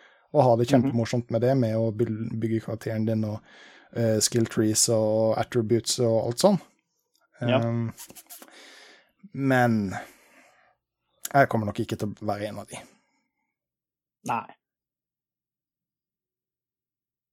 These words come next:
Speaker 1: Dessverre.
Speaker 2: Er det et, er dette et, eh, gratis spill, eller er det, um, er det på Steam? Er det på en egen launcher? Er det
Speaker 1: Å nei, det er, ja, ja,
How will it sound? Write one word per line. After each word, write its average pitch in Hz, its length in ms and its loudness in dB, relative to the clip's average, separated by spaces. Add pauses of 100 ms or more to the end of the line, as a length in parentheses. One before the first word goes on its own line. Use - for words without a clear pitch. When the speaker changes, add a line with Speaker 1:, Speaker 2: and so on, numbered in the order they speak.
(680)
Speaker 1:
Dessverre. - 380 -6 (1200)
Speaker 2:
Er 127 140 2
det 120 120 -2 (380)
et, 131 180 -6
er 127 120 2
dette 120 300 -6
et, 127 200 -12
eh, 127 300 -6
gratis 123 460 -4
spill, 151 320 -2
eller 143 180 -6
er 110 220 -2
det, 123 140 -6 (320)
um, 123 100 -6 (600)
er 113 100 -6
det - 120 -14
på 104 80 -12
Steam? 143 560 0
Er 107 140 -2
det - 140 -10
på 110 140 0
en 107 100 -6
egen 117 500 0 (280)
launcher? 120 640 -2
Er 104 160 -4
det 110 120 -6 (320)
Speaker 1:
Å 175 140 8
nei, 165 120 8
det 147 100 6
er, 147 280 6
ja, 147 180 8
ja, 135 140 8